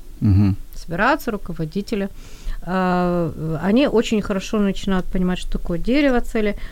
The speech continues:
Speaker 2: а как же разработать. Это, э, необходимо в начале видения, потом необходимо поставить долгосрочную ст-, ну, организационную цель, потом это декомпозировать, пойти по срокам от долгосрочного в краткосрочный. Так мы с ними доходим в итоге до операционных целей задачи K P I.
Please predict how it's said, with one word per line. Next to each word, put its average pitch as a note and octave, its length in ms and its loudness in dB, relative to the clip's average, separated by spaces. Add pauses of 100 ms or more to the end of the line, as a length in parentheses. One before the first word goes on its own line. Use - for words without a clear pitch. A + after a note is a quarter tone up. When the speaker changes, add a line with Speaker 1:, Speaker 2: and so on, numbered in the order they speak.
(140)
Speaker 2:
а F#3+ 80 0
как G3 200 0
же F#3+ 120 2
разработать. F#3 800 2
Это, F3 460 0
э, F3 260 4
необходимо F#3+ 520 2
в F3+ 40 4
начале F3 540 0
видения, G#3+ 420 2
потом F#3+ 360 -4
необходимо F3+ 560 0
поставить E3+ 460 -2
долгосрочную E3+ 680 -2
ст-, - 220 -8
ну, E3 300 -2 (160)
организационную E3+ 800 0 (100)
цель, C4 200 4
потом G3 360 0
это G3 160 -2
декомпозировать, F#3 920 2 (400)
пойти G#3 240 -2
по G3+ 160 -2
срокам A#3+ 500 2
от F#3 100 -2
долгосрочного G3 640 0
в - 40 -14
краткосрочный. G#3+ 680 0
Так G3+ 220 -2
мы G3 120 4
с - 100 -4
ними G3+ 160 4
доходим F#3+ 480 2
в F#3 60 0
итоге G3 300 0
до F#3+ 120 0
операционных G3+ 640 2
целей G3 260 0
задачи F#3 460 -2
K - 180 -4
P - 140 -4
I. C4 340 2